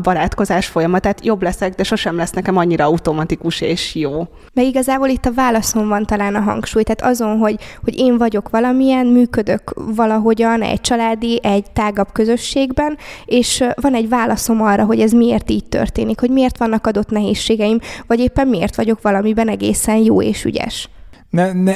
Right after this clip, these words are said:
Speaker 3: nem tudom, mennyire nyugtatna meg. Tehát, hogyha itt vagyok most harmincnyolc évesen, és, ö,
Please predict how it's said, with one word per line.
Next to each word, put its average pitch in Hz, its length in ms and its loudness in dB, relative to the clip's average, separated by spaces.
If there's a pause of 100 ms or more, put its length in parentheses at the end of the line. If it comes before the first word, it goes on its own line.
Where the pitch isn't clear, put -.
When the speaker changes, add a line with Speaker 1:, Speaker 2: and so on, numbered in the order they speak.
Speaker 3:
nem 160 200 2
tudom, 147 180 2
mennyire 127 320 2
nyugtatna 117 580 2
meg. 117 340 -2
Tehát, 127 260 2
hogyha 127 640 4
itt 143 240 2
vagyok 123 280 2
most 127 200 0
harmincnyolc 123 640 2
évesen, 123 360 0
és, 120 320 -2
ö, 123 220 0